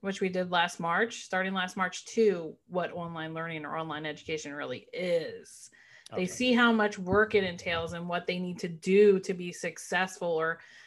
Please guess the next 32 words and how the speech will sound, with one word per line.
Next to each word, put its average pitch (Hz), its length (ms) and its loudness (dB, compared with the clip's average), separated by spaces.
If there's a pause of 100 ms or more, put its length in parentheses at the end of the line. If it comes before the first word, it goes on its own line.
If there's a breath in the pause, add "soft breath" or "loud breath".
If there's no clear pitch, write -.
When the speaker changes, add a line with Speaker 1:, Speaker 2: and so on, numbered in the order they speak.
(220 loud breath)
Speaker 1:
have 185 300 6
the 180 80 0
learners 180 460 -2
in 165 180 -8
a, 160 320 -4
in 170 100 -8
an 160 160 -4
engaging 165 580 -6
experience. 160 520 -6
So 170 80 -2
I 160 180 0
really 214 360 4
think 262 220 2
that 170 140 2
opens 175 300 -4
their 170 80 -4
mind, 165 200 -2
'cause 180 120 -4
I 190 80 2
heard 226 200 4
some 226 120 -2
people 196 340 -4
say, 175 180 -2
"Well, 165 460 -4
I 175 140 -4
put 208 160 -2
all 202 120 0
my 185 100 -4
resources 175 600 -6
online 165 500 -4
and 156 120 -6
it 143 180 -8